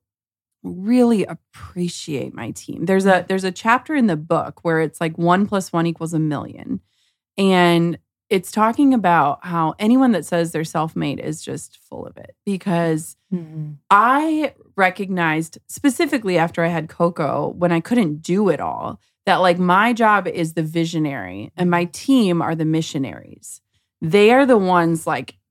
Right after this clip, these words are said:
Speaker 1: living out the mission and helping me, whether it's through copy or production or support or whatever that looks like. And my team is so incredible. And they have been with me,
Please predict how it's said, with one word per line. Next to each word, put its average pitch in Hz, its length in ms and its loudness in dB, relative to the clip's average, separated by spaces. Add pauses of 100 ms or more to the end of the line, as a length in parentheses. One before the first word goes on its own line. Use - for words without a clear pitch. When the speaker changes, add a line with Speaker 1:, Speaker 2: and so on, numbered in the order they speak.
(120)
Speaker 1:
living 196 580 4
out 175 200 0
the 175 80 -4
mission 160 520 -2
and 175 160 -4
helping 170 540 -2
me, 95 240 -12
whether 170 340 2
it's 160 180 -6
through 160 200 -4
copy 240 540 0
or 147 140 -8
production 180 920 -2
or 170 200 -2
support 185 680 0
or 175 100 -2
whatever 185 480 2
that 160 240 -4
looks 147 300 -12
like. 87 320 -10 (520)
And 175 80 -2
my 190 200 -2
team 196 360 -4
is 175 160 -4
so 190 520 -4
incredible. 160 580 -6
And 170 100 2
they 202 80 6
have 180 320 0
been 175 200 0
with 175 200 0
me, 139 300 -8